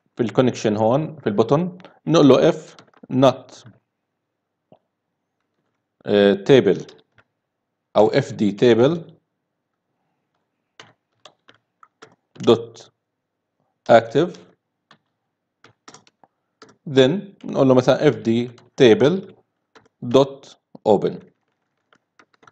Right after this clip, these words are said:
هاي طريقة. الطريقة الثانية،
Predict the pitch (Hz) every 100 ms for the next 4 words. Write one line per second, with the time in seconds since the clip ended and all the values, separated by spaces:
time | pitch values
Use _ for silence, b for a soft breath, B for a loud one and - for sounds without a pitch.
0 | _ _ _ _ _ _ _ _ _ _
1 | _ _ _ _ _ _ _ _ _ _
2 | _ _ _ _ _ _ - 165 135 98
3 | 90 - - - 180 180 170 156 139 160
4 | 160 160 180 -